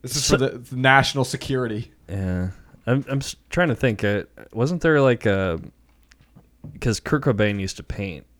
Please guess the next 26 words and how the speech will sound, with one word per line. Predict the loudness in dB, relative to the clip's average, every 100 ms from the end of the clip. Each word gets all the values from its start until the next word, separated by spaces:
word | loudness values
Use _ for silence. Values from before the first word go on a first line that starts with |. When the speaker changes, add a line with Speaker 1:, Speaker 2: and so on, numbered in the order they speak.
| _ _ _ _
Speaker 2:
and | -10 -8 -8 -10 -14 -16 _
I | -10
think | -8 -6
he | -6
used | -6 -8 -10
to, | -8 -8 -10 -16 _ _ -14
uh, | -10 -10 -14 -18 _ -20 _ _ _ _ _ _ _ _ _
uh, | -12 -10 -10 -10 -12 -14 -16 _ _ _ _ _ _ _ _ _ _ _ _ -20 -4
I | 2
thought | 4
the | 2
story | 0 2 2 2
was, | -2 -4 -6 -10 -14 _ _ _ _ _
or | -6
at | -4
least | -4 -6 -12 -18 _ _ _ -20 _ -10
I | -2
remember | 2 2 2 -2
hearing | -4 -6 -8
that | -8 -8
he | -8 -8
would, | -8 -8
uh, | -8 -8 -12 -16
seal | -10 -8 -4 -4 -6
his, | -8 -10 -10 -12 -12 -18 _ -20 _ _ _ _
uh, | -8 -8 -8